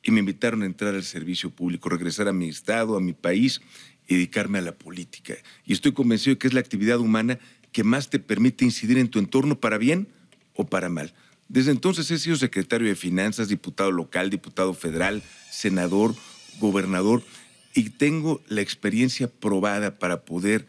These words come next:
lograr los cambios que el país necesita. Y en este contexto considero que México es un país muy rico, tenemos recursos naturales, un bono deno-, demográfico, tenemos también una ubicación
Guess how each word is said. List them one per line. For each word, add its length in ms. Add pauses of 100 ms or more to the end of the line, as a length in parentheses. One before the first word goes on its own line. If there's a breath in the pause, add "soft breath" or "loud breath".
(300 soft breath)
lograr 460
los 180
cambios 380
que 140
el 60
país 340
necesita. 500
Y 60
en 80
este 220
contexto 580 (420 loud breath)
considero 640 (340 loud breath)
que 120
México 720
es 180
un 80
país 240
muy 160
rico, 320
tenemos 320
recursos 400
naturales, 640 (240 loud breath)
un 200
bono 220
deno-, 240 (120)
demográfico, 760 (320 loud breath)
tenemos 520
también 460
una 200
ubicación 720